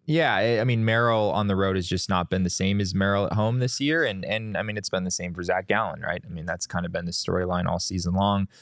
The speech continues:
Uh, I was looking back at, at Merrill's past four road starts coming into this one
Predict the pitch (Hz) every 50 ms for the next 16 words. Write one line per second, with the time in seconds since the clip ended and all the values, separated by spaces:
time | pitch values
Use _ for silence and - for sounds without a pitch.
0 | - _ _ _ - - 107 104 98 92 - - 98 101 107 101 98 95 85 90
1 | 98 101 87 - 92 92 87 90 87 90 92 - - 92 87 82 - 98 92 80
2 | 92 92 90 92 95 92 90 87 - - - - 95 90 90 - - - - -
3 | 95 92 98 90 85 90 92 95 92 90 - - - 98 95 90 - - - 95
4 | 87 85 85 95 110 113 98 98 92 - - - 92 92 92 92 92 90